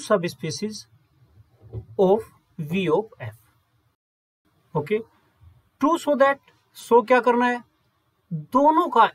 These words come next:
intersection का है हमको, intersection is again subspecies।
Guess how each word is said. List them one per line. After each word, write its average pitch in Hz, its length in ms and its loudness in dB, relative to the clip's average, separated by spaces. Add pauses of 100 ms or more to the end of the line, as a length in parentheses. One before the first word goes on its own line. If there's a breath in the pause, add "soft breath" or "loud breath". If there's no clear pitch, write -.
(140)
intersection 208 640 -2
का 143 180 -2
है 135 60 -2
हमको, 131 240 -6
intersection 151 760 -6 (280)
is 185 240 2
again 214 300 2 (1120)
subspecies। - 720 -6